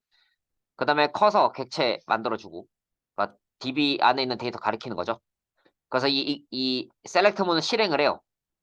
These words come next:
어, 셀렉트 몬 실행하고, 이 cut 점 fetch all이 뭐냐면, cut 점 fetch all이 뭐냐면, 이 셀렉트 결과물을 전부 다 여기다 다 넣는 거예요. 근데 여기다 결과를 넣는데 이게 조금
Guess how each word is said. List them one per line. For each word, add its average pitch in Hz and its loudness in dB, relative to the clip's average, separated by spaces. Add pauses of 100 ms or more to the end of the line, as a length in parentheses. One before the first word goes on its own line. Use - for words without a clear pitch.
(160)
어, - 0
셀렉트 240 2
몬 220 0
실행하고, 196 2 (400)
이 170 -6
cut 269 4
점 247 4
fetch 262 0
all이 190 4
뭐냐면, 139 -2 (100)
cut 220 0
점 214 0
fetch 220 -6
all이 196 -2
뭐냐면, 143 -4 (2000)
이 143 0
셀렉트 233 0
결과물을 156 0
전부 165 -8
다 175 4
여기다 123 -4
다 131 0
넣는 123 -6
거예요. 80 -8 (1040)
근데 214 4
여기다 156 4
결과를 202 4
넣는데 143 -2 (720)
이게 196 -4
조금 233 -4